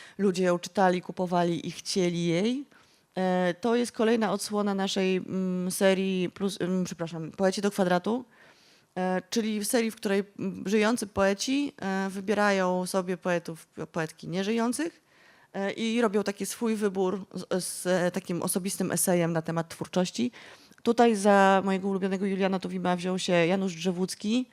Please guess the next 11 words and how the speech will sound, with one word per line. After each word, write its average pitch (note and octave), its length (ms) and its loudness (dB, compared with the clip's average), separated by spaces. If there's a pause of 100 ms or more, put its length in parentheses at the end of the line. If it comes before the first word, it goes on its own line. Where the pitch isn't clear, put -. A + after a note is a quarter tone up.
(360)
e, F#3+ 100 4
również A3 240 0
poeta G3 400 6
i F#3 80 4
eseista F#3 540 4
i F3 60 2
też - 160 -4
krytyk, G3+ 320 -2 (120)
e, D#3+ 360 2
poetycki. F#3 680 -2 (520)
E, F3+ 340 2